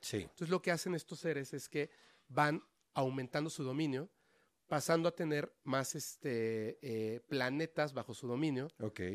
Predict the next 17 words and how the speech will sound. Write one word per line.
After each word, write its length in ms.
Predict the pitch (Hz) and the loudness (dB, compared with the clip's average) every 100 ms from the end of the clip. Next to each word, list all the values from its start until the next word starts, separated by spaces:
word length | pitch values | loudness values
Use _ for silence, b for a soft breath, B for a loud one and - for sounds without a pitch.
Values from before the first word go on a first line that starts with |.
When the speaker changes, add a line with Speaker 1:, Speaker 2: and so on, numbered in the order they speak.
| 120 _ - | -6 _ -8
Speaker 2:
cinturones 600 | - 131 131 131 139 131 | -2 0 4 4 4 2
de 80 | |
asteroides, 800 | 113 - 123 151 165 147 147 - _ b b | -2 -4 0 2 2 2 0 -4 _ b b
satélites 540 | - 120 - 135 131 123 | -4 -2 0 -2 -2 -4
naturales 580 | 120 135 123 127 127 - | -4 -2 0 0 -4 -6
o 100 | 127 | -4
artificiales 640 | 107 - 101 - 131 127 | -4 -4 -10 -2 0 -2
como 200 | - 107 | -6 -4
la 100 | 104 | 0
Luna, 440 | 123 175 175 147 143 b b b b | 2 4 4 2 -2 b b b b
y 100 | 160 | 0
entonces 440 | 156 151 165 175 170 | 0 2 0 0 -4
están 320 | 151 165 160 | -2 0 0
cerca 560 | - 190 160 - 180 - - | 0 0 0 -2 -4 -4 -10
de 320 | 131 139 143 | -2 0 0
sus 400 | - 143 139 127 | -4 -6 -6 -4
dominios. 560 | 131 139 143 135 - | -2 0 0 -2 -6